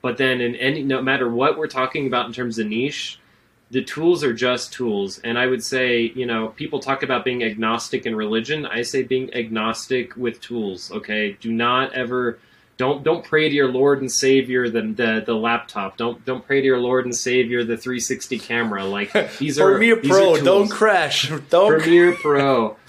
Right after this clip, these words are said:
Speaker 1: you know, and, and we don't talk about those Final Cut people. We don't talk about them.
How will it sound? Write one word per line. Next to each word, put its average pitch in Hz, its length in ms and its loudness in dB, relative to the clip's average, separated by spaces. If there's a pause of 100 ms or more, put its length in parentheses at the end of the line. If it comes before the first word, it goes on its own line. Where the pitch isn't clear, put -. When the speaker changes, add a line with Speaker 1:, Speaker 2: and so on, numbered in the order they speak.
(140)
Speaker 1:
you 131 160 2
know, 120 260 2
and, 117 300 0
and 123 180 -6
we 139 60 0
don't 156 180 4
talk 165 240 2
about 147 160 2
those 131 180 0
Final 131 300 0
Cut - 280 -4
people. 113 260 -4
We 113 80 2
don't 131 160 0
talk 156 240 2
about 113 240 -2
them. 123 240 0